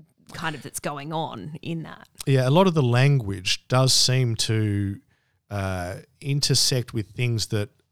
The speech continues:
Speaker 2: later texts, including in the Pentateuch and in, in, you know, in, in Deuteronomy and things like that, explicitly they're told not to do. And it's almost like you get that language brought earlier,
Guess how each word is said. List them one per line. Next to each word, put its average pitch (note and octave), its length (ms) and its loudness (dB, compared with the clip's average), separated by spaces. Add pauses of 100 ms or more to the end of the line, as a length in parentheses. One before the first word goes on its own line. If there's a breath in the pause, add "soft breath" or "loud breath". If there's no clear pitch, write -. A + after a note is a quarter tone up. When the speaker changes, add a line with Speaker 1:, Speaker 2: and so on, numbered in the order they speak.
(140)
Speaker 2:
later A2+ 640 4 (320)
texts, - 600 -4 (120)
including A2+ 560 2
in G2+ 120 -2
the F#2+ 80 -4
Pentateuch F#2+ 600 -6
and D#2+ 100 -12
in, E2+ 180 -16 (120)
in, - 180 -12
you - 80 -10
know, F#2+ 220 -4
in, F2+ 300 -6 (200)
in F#2 120 -12
Deuteronomy F#2 400 -10
and F2 80 -12
things F#2+ 120 -12
like F#2+ 120 -10
that, G2 160 -10 (280 loud breath)
explicitly C3 1080 0
they're A2+ 120 0
told G#2+ 300 -4
not G#2+ 200 -4
to - 100 -8
do. G#2 340 -6
And A2+ 120 -4
it's G#2+ 140 -6
almost C3+ 260 -2
like A2+ 140 -4
you A2 60 -6
get G#2+ 180 -6
that G#2 200 -8
language A2+ 500 -6
brought G#2+ 380 -6
earlier, A2 640 -6